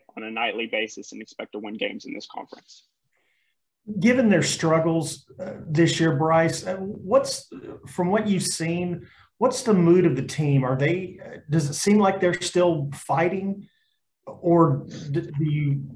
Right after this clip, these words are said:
Speaker 2: I mean, is the effort there? Is, is the want to there? Um, what, just kinda give me a sense of what's going on with, with the team in terms of effort.
Speaker 1: Yeah, well, you know, Patrick, I think a week ago, um,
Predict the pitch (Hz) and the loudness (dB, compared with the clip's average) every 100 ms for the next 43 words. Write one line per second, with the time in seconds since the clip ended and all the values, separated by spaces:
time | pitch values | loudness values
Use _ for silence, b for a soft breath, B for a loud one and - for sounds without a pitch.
0 | - 170 160 160 160 143 143 190 208 185 | -8 0 0 2 2 4 4 4 2 0
1 | 196 190 185 175 156 139 - 147 123 135 | 2 2 4 4 2 -2 -2 -2 -2 -2
2 | 131 175 196 - 196 190 175 185 185 185 | 0 0 0 -4 -2 0 0 -2 -2 -4
3 | 185 B B _ - 147 143 131 123 120 | -8 B B _ 0 4 4 4 0 -4
4 | 117 _ _ _ _ _ - 180 180 156 | -10 _ _ _ _ _ -8 -8 -8 -6
5 | 175 - - 220 175 185 147 - 180 175 | -6 -4 -2 0 2 2 2 2 0 0
6 | 135 160 - 170 160 143 143 143 139 143 | 0 -2 0 0 2 2 2 0 0 0
7 | 139 156 143 123 170 135 131 127 - 104 | 0 0 0 0 0 0 -2 -4 -6 -10
8 | - 127 127 - _ _ _ _ _ _ | -12 -14 -14 -20 _ _ _ _ _ _
9 | _ _ _ _ _ - 151 107 107 - | _ _ _ _ _ -2 -2 -2 -6 -2
10 | 147 135 _ _ _ _ _ _ _ 165 | 0 -2 _ _ _ _ _ _ _ -4
11 | 156 156 156 165 160 170 135 135 165 147 | 0 0 0 -2 -2 -2 -4 -4 -6 -6
12 | 135 127 143 143 147 151 156 151 - _ | -6 -4 -4 -4 -6 -6 -6 -8 -12 _
13 | _ _ - 131 123 120 | _ _ -10 -10 -10 -14